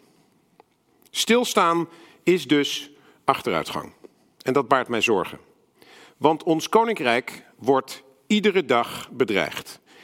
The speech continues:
Zichtbaar en onzichtbaar. De aanvallen nemen toe en worden steeds complexer. De inlichtingendiensten hebben recent weer kenbaar gemaakt hoe acuut de dreiging is. Vitale infrastructuur,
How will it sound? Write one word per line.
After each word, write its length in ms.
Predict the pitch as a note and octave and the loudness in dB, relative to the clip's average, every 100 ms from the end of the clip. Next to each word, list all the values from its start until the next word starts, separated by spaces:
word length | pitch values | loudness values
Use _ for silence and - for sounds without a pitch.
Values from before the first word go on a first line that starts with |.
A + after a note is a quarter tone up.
| - - - | -20 -20 -14
Zichtbaar 800 | F#2+ G#3+ G#3 - D#3+ D3 D3+ D3 _ _ _ _ _ | 0 0 0 -2 0 0 -2 -8 _ _ _ _ _
en 360 | - B2 A#2 A2 - - | -2 0 0 -4 -6 0
onzichtbaar. 720 | C#3 F#2+ F2+ D#2 - - - _ _ _ _ _ _ _ _ | 0 0 -4 -6 -10 -12 -14 _ _ _ _ _ _ _ _
De 100 | B2 | 2
aanvallen 440 | E3+ G#3 A3 G#3 | 2 4 2 4
nemen 260 | G3 F3+ - | 2 2 2
toe 240 | C3+ A3 - - _ _ - _ | 0 0 -4 -18 _ _ -20 _
en 180 | - C#3+ | 0 2
worden 260 | C3 C#3+ A#2 | 2 2 -2
steeds 320 | - D#3+ - | -2 -2 -2
complexer. 460 | C#3 A#2 D#2+ - - _ _ _ _ _ _ _ | -6 -6 -8 -10 -12 _ _ _ _ _ _ _
De 100 | C3 | 0
inlichtingendiensten 760 | D3 F3+ - F3 D#3+ F3+ - C#3+ | 2 2 2 4 6 4 2 2
hebben 180 | C#3+ | 2
recent 360 | C3+ - D#3 A#2 | 2 0 0 0
weer 280 | G#2+ D#3 F#3 | 2 2 2
kenbaar 380 | D#3+ E3+ F3 E3 | 0 2 2 0
gemaakt 440 | D#3+ D#3 D#3 - - - - - | 2 2 0 -6 -20 -20 -20 -20
hoe 320 | - D#3+ C4 - - - | 0 2 2 -2 -14 0
acuut 480 | C#3 - F#3 G3+ - | 0 2 -2 -2 -2
de 160 | B2+ | 0
dreiging 540 | A#2+ G#2+ G2+ F#2 A#2+ - | 2 2 0 0 -2 0
is. 500 | C#3 A2 - - - _ _ _ _ - - - - | 0 0 -2 -6 -12 _ _ _ _ -20 -20 -20 -12
Vitale 520 | - - F#3 B3 B3+ A#3 | -4 -2 2 2 2 2
infrastructuur, 920 | G#3+ - G#2+ - - E2+ F2 D2 | 0 0 -4 -6 -8 -10 -8 -8